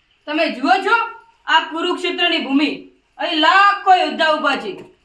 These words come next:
યુદ્ધ કરવા તૈયાર, પણ શું આ સત્તાની લડાઈ છે? ના, આ યુદ્ધ માનવ મનની અંદર ચાલી રહેલા ધર્મ અને મોહ વચ્ચેનો સંઘર્ષ છે.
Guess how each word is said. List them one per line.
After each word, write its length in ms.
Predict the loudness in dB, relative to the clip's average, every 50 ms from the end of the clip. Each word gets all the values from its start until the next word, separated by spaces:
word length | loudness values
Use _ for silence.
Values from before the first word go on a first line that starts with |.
| _ -16
યુદ્ધ 260 | -14 -14 -12 -10 -6
કરવા 360 | -2 0 2 4 2 2 2 0
તૈયાર, 500 | -2 -2 2 2 4 4 2 0 -4 -12 -20 _ _ _ _ -10
પણ 180 | -8 -8 -6 -6
શું 200 | -2 0 0 0
આ 40 |
સત્તાની 460 | 0 -2 -6 -4 -2 0 0 0 0 0
લડાઈ 280 | 2 2 2 2 0
છે? 340 | 0 -4 -4 -6 -6 -8 -14 -20 _ _ _ _ _ _ -10
ના, 480 | -4 0 2 2 2 2 0 -4 -10 -18 _ _ _ _ _ _ -10 -2
આ 180 | 0 2 2 4
યુદ્ધ 260 | 4 2 2 0 0
માનવ 360 | 2 2 2 2 2 0 0
મનની 320 | 2 0 0 0 0 0 0
અંદર 340 | 0 2 0 0 0 -2 -2
ચાલી 300 | 0 0 2 2 2 2
રહેલા 260 | 2 2 2 2 0
ધર્મ 480 | -2 -2 -2 0 0 2 4 4 4
અને 160 | 4 4 0 -2
મોહ 260 | 0 0 2 2 4
વચ્ચેનો 360 | 2 2 2 0 0 2 2
સંઘર્ષ 580 | 0 -2 -4 -4 -4 0 0 0 0 0 -2 -4
છે. 220 | -6 -8 -8 -10